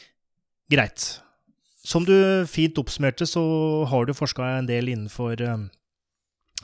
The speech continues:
helse og trening, og både det fysiske og det mentale. Eh, og det ser man jo tydelig på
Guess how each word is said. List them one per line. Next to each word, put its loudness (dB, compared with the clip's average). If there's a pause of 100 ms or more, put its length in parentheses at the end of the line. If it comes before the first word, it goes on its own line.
helse -4
og -4
trening, -2
og -6 (240)
både -2
det -2
fysiske -6
og -4
det -2
mentale. -4 (1000)
Eh, 2 (240)
og -4
det 0
ser 2
man -2
jo 0
tydelig -2
på -6